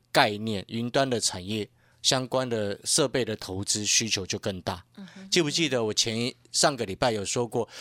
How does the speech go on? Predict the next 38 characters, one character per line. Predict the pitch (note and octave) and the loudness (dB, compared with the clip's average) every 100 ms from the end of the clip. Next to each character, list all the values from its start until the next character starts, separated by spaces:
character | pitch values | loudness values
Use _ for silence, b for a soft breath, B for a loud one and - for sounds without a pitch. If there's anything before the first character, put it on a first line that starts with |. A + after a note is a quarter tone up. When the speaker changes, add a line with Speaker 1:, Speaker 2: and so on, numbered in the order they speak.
| B | B
Speaker 1:
中 | - D#3 | 0 2
国 | E3 B2 | 2 2
大 | C#3 | 4
陆 | C3+ B2 | 4 2
它 | A#2 B2 | -2 0
在 | B2+ | 0
做 | B2 C3 A#2+ | 0 0 0
一 | |
个 | A2+ | -2
很 | G2 F#2+ | -4 -6
大 | E2+ D#3 A#2 | 0 0 2
的 | G2+ | -2
一 | |
个 | A2 G2+ | -4 -4
工 | A2+ A2 | -4 -4
程， | G2 F#2+ | -4 -4
叫 | A2 | -4
做 | A2 - | -4 0
东 | D3 C#3+ D3 | 0 0 0
数 | - C#3 | 0 2
西 | F#2+ - A2+ G#2+ | 4 4 4 0
算， | - G#2+ - _ | 0 0 -4 _
Speaker 2:
有。 | F#3+ F3+ F3 F3+ F3+ | -20 -18 -18 -18 -8
Speaker 1:
就 | G3+ | -2
是 | C3+ D3 | 0 0
东 | - E3 E3+ | 4 2 4
边 | E3 D#3+ D#3+ | 0 2 2
的 | C#3 A2+ | 2 2
数 | - E3+ C3 | 2 2 2
据 | - C3+ A2 - _ _ | 2 0 -2 -10 _ _
拿 | B2 A2+ | 0 2
到 | C3+ A#2 - | 2 2 0
西 | - - - C#3+ C#3 | 2 6 6 6 0
部 | - B2+ - _ _ | -2 -4 -4 _ _
去 | - B2 | -6 -4
做 | - A2+ - _ | -2 -2 -4 _
运 | C#3 A2 | -6 -4
算。 | G2 G#2+ | -2 -4